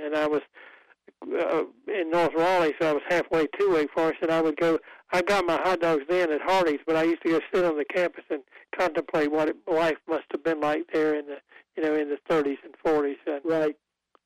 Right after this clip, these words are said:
Speaker 1: and, uh, when, when it was becoming a really great university, my, my favorite Wake Forest person, other than Arnold Palmer, is a man named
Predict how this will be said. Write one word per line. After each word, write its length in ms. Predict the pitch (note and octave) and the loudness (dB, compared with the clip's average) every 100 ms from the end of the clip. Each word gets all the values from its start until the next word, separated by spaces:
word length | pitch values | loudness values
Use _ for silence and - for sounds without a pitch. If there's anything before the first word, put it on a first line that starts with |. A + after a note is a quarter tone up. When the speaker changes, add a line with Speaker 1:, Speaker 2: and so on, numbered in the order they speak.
| - | -10
Speaker 1:
and, 280 | D#3+ D3 C#3+ | -6 -6 -2
uh, 180 | C#3+ C#3+ D3 | -2 -2 -4
when, 300 | D#3+ D3 C3+ _ _ _ _ | -4 -4 -8 _ _ _ _
when 320 | E3+ D#3+ D3+ C#4 | -2 -2 -4 -12
it 400 | A3+ B3 F3 E3 | -8 -2 0 2
was 140 | D3+ E3 | 0 -2
becoming 540 | E3 - G#3+ F#3 D3 _ _ _ _ _ _ _ _ | -2 0 0 0 -4 _ _ _ _ _ _ _ _
a 100 | F3+ | 0
really 280 | E3 F#3+ F3 | 2 4 2
great 340 | D#3+ F3 E3+ E3 | 2 2 2 2
university, 580 | E3 D#3+ F3+ - - | 0 2 0 0 -2
my, 240 | E3 F3 D3+ | 0 0 0
my 240 | E3+ E3 - | 0 -2 0
favorite 380 | G#3+ G#3 E3+ E3 | 0 2 0 2
Wake 220 | E3+ D#3+ | 0 0
Forest 300 | F#3+ E3 - F#3+ | 0 0 -2 -2
person, 360 | E3+ - D#3 | -2 -2 -4
other 320 | F3 E3 E3 | 0 0 0
than 160 | D3+ D#3 | -2 -2
Arnold 320 | E3+ E3 C#3+ | 0 0 -2
Palmer, 320 | - F#3+ E3+ | 0 0 0
is 140 | D#3 D#3+ | -2 -2
a 40 | |
man 220 | D#3 D#3+ D#3+ | -2 -2 -2
named 280 | D#3 D3+ | -4 -8